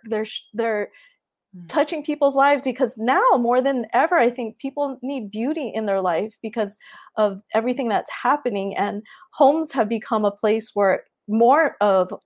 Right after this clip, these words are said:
Speaker 1: more importance, right? Because we've been at home more. And so I hope in the t-, next twelve months that thousands of other people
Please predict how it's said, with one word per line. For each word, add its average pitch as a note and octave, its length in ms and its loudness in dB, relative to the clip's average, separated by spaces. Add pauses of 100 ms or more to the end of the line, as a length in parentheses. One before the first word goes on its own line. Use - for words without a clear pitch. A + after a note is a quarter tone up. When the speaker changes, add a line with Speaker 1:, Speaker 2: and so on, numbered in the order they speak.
Speaker 1:
more B3+ 240 2
importance, F#3 640 -2
right? G3+ 180 -4
Because G3 340 -8
we've F#3+ 240 -10
been G3 160 -2
at F3 80 -6 (140)
home A#3+ 280 -2
more. F3+ 300 -4 (420)
And G#3 180 -2
so G3+ 500 4
I D4 160 4
hope B3+ 200 4
in A3+ 60 0
the G3 120 -2
t-, - 200 -18
next A#3+ 220 -4
twelve G#3+ 180 0
months G#3+ 280 -4
that F#3+ 260 0 (440)
thousands G#3+ 640 4 (100)
of G#3 340 4
other A3 240 0
people A3 540 -4